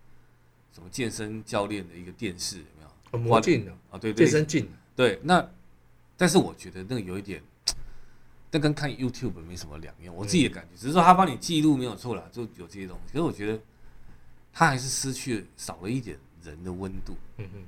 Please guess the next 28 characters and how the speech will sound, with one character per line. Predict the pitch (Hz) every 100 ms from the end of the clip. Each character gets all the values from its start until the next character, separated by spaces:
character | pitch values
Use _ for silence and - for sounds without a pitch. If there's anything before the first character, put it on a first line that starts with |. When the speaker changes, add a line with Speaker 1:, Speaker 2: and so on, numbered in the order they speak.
| -
Speaker 1:
如 | - 180
果 | 165
说 | 165
真 | 165 165
的 | 131
有 | 92
健 | - 120
身 | 95 104
教 | 104 101
练， | 92 85 _
你 | 101
干 | 98 135
嘛 | 92
要 | 101 107
这 | 107
样？ | 95 85
你 | 98
就 | 147
他 | 135 - 101
陪 | - 101
同 | 107 87 90 - -
你， | 95 87
还 | - -
是 | 98 127
去 | 139
做 | - 113
这 | 98
个 | 98